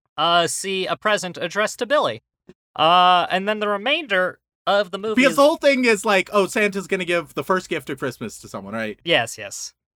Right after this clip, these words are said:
Speaker 2: And,
Speaker 1: Uh,
Speaker 2: and, like, it seems a lot like Billy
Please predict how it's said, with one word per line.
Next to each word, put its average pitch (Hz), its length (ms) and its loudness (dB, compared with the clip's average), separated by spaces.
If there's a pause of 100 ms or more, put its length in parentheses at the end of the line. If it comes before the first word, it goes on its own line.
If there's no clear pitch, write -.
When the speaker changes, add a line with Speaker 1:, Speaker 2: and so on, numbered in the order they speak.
Speaker 2:
And, 147 240 6
Speaker 1:
Uh, 156 100 0
Speaker 2:
and, 254 100 -2
like, 269 260 0 (600)
it 285 220 2
seems 349 440 -2
a 302 80 4
lot 226 340 4
like 180 340 0
Billy 180 560 2